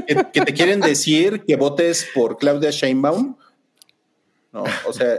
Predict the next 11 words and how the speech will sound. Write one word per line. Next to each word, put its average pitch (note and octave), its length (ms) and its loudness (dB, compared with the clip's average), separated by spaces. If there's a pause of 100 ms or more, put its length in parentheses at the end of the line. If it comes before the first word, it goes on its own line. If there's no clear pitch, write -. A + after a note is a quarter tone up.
es, C3+ 320 -2 (360)
literalmente E3 880 2
es E3+ 160 -2
como D#3 220 2
un D#3 120 -2
fan D3+ 460 0
de B2 140 -2
la G#2 200 -2
Cuarta B2+ 320 -2
Transformación, G#2 920 -8 (360)
¿no? C#3+ 220 -10